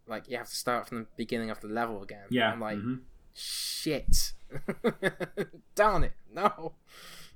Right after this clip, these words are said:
Speaker 1: Yeah. So, I don't know. Um, overall, I, I've really enjoyed Yooka-Laylee and the Impossible Lair, but it's not a perfect game, especially with its platforming se-, uh,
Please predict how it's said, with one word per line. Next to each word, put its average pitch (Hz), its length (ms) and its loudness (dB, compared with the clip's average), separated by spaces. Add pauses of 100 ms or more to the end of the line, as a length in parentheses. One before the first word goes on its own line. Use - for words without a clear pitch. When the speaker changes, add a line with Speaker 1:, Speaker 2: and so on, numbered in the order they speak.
(1200)
Speaker 1:
Yeah. 135 260 -6 (240)
So, 127 360 2 (440)
I 214 120 4
don't 143 160 -2
know. 123 160 0 (260)
Um, 123 480 -2
overall, 151 640 2 (120)
I, 143 240 2
I've 139 180 -6
really 139 180 -2
enjoyed 123 500 -2
Yooka-Laylee 143 540 -4
and 143 120 -8
the 143 40 -8
Impossible 139 480 -6
Lair, 151 320 0
but 117 200 -6
it's 127 260 -6
not 151 200 -6
a 120 40 -12
perfect 127 440 -4
game, 139 360 -4 (400)
especially 135 560 -4
with 131 160 -6
its 113 120 -8
platforming 113 840 -8
se-, 113 320 -4 (140)
uh, - 60 -18